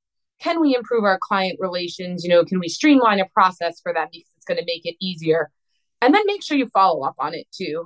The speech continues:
right? Because it's not just having someone listen to those things, it's having someone then follow through with those things.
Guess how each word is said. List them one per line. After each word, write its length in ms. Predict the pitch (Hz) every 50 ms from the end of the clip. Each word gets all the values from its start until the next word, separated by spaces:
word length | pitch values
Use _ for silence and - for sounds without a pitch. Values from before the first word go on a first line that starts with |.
| 180 185
right? 360 | 190 190 170 175 185 - - -
Because 420 | - 180 170 - 175 175 170 165 170
it's 180 | 170 170 -
not 240 | 208 208 202 - -
just 400 | - 196 185 180 170 - - _ _ _ _ _ -
having 240 | 220 208 190 190 185
someone 280 | - 196 180 170 170
listen 280 | 185 214 214 - 254 247
to 100 | 247 254
those 220 | 247 247 247 247
things, 260 | - 262 262 269 254
it's 140 | 202 - - -
having 300 | 208 196 190 185 175 180
someone 380 | - - 190 185 185 180 175 170
then 220 | 170 170 165 165 - -
follow 260 | 208 180 170 160 160 170 170 _ _
through 160 | - 170 170
with 180 | 165 170 170 -
those 280 | 165 151 135 - - -
things. 460 | - 127 131 175 185 208 208 -